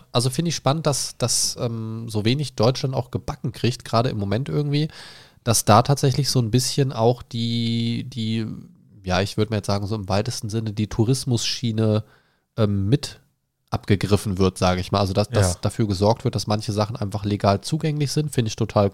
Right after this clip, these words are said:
Speaker 1: cool. Das heißt ja dann in dem Fall auch, dass sich ein bisschen irgendwie drum gekümmert wird und dass so die,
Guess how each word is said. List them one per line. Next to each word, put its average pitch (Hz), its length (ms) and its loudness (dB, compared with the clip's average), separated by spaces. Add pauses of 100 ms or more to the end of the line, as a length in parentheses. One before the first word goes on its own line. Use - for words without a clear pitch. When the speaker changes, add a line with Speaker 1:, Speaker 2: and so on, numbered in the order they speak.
Speaker 1:
cool. 208 240 4 (500)
Das - 160 -2
heißt 117 220 4
ja 117 60 -2
dann 107 200 2
in 113 160 -4
dem 110 220 0
Fall 113 240 0
auch, 107 180 2
dass 98 180 -2
sich 104 140 -4
ein 101 80 -6
bisschen 107 240 -2
irgendwie 101 220 0
drum 95 180 -2
gekümmert 139 460 0
wird 127 200 4
und 107 160 -2
dass 104 140 2
so 104 160 2
die, 98 300 2